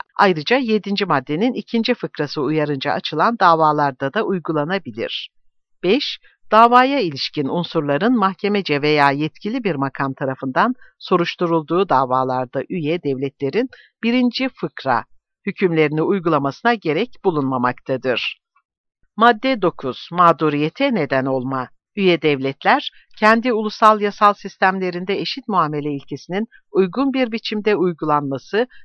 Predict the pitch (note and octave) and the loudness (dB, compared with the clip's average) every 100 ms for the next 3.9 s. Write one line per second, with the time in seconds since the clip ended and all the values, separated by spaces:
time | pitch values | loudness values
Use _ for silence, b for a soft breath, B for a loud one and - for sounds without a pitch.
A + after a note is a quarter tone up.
0 | _ F#3+ F#3+ F#3+ F#3 F3+ F3+ D#3+ D#3+ - | _ 0 2 2 2 0 0 -2 -4 -4
1 | E3+ D3+ D3+ - D#3 C#3+ C#3 - - D#3+ | -2 0 -2 -4 -2 -2 -2 -6 0 0
2 | G#3+ C4+ - D3+ C3+ C3 D3 D3 D3+ D#3 | 0 -4 -4 -2 -2 0 0 0 0 -2
3 | D#3+ D#3 D#3+ _ B3 G#3 C#3 C3 | -4 -6 -10 _ -2 -2 0 -2